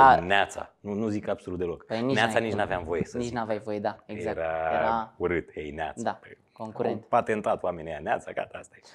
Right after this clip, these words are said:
Speaker 1: Auzi, da, tu, uh, mai asculți radio? Adică îmi imaginez că după ce ai făcut atâta timp radio, când stai în mașină, că am văzut ce mașină ai cu tableta aia unită, așa nu mai asculți tu radio, nu?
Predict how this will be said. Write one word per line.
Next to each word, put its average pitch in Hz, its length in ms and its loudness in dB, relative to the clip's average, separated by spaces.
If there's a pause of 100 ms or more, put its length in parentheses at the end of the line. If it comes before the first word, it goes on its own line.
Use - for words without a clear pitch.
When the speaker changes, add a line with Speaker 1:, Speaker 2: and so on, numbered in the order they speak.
(120)
Speaker 1:
Auzi, 143 260 10
da, 160 420 10
tu, 156 100 0
uh, 139 680 4
mai 123 200 4
asculți 123 340 -2
radio? 139 340 8 (300)
Adică 135 300 4
îmi 131 140 2
imaginez 131 320 4
că 143 120 4
după - 140 2
ce 135 120 0
ai 131 60 4
făcut 127 220 -4
atâta 131 280 8
timp 127 240 -2
radio, 131 360 6
când 127 260 -2
stai 135 240 6
în 131 80 2
mașină, 131 340 2
că - 80 2
am 123 80 6
văzut 123 220 -2
ce - 100 -6
mașină 123 340 -2
ai 123 120 0
cu 123 100 -12
tableta 120 440 4
aia 120 100 8
unită, 120 320 0
așa 117 180 0
nu 127 100 0
mai 113 160 -2
asculți 95 280 -10
tu - 100 -14
radio, 92 280 -4
nu? 120 140 -10